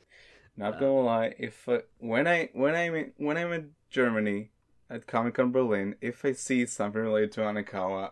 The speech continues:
Speaker 1: I'll probably just buy it right away because
Speaker 2: Buy a Daki.
Speaker 1: she's so precious. I love her.
Speaker 2: <laughs> Um,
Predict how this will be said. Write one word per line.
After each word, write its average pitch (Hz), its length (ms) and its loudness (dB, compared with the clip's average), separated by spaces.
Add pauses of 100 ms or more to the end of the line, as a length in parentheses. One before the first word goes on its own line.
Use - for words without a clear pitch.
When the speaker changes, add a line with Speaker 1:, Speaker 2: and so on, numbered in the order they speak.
Speaker 1:
I'll 95 160 -4
probably 98 540 0
just - 340 -8 (260)
buy 101 180 4
it 98 220 0
right 95 360 0
away 95 340 -6
because 95 800 -8 (160)
Speaker 2:
Buy - 260 2
a 120 40 -4
Daki. 110 680 -4 (580)
Speaker 1:
she's 175 300 -4
so 185 200 12
precious. 151 640 2
I 113 120 6
love 113 300 2 (420)
her. - 0 -
Speaker 2:
<laughs> 123 220 4 (960)
Um, 120 400 2